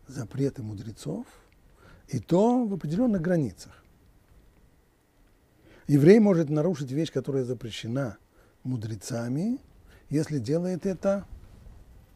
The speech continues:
измененным способом, необычным, не так, как принято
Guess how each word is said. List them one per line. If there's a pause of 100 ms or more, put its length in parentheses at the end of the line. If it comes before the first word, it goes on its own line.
(560)
измененным (100)
способом,
необычным,
не
так,
как
принято